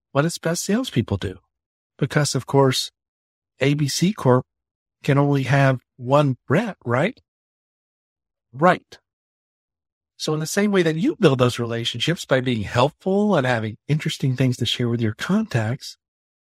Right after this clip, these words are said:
marketing and P R are just trying to do that same thing with all the information we share online. It's not to sell product. It's to build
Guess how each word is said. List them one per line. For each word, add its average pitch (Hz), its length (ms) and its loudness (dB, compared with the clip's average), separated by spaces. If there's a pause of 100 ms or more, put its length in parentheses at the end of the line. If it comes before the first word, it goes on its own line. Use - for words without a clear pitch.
(180)
marketing 135 420 2
and 131 100 -4
P 147 140 0
R 202 400 2 (520)
are 156 120 -4
just 175 220 -4
trying 175 200 -2
to 175 60 -6
do 185 140 -4
that 190 200 0
same 175 380 -4
thing 170 460 2 (600)
with 120 140 -2
all 123 220 2
the 131 120 -4
information 120 600 0
we 123 100 0
share 123 260 0
online. 123 480 -2 (560)
It's - 160 -10
not 160 160 0
to - 60 -12
sell 131 220 -6
product. 120 640 -2 (220)
It's - 140 -8
to 160 80 -8
build 170 200 0